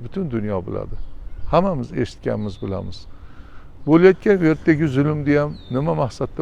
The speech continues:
bo'layotganini hamma ko'rib, bilib turibdi. Shuning uchun, azizlar, biz kim bo'lishimizdan qat'iy nazar, qayerda bo'lsak, faqat vatanimiz,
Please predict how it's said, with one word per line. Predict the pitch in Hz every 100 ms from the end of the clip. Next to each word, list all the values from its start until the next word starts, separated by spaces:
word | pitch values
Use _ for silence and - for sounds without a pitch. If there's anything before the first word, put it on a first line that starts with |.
| 123
bo'layotganini | 123 110 - 117 127 120
hamma | 120 113
ko'rib, | 123 113 117
bilib | 117 123 -
turibdi. | 113 - - - - - - -
Shuning | - 156 156
uchun, | 175 156
azizlar, | 131 151 160 - - - - - - - 151
biz | 151 -
kim | 170 151
bo'lishimizdan | 143 - 147 123 135 123 131
qat'iy | - - 127
nazar, | 117 123 104 139
qayerda | 147 135 139
bo'lsak, | 131 - 127 - 139
faqat | - 147 -
vatanimiz, | 123 135 127 131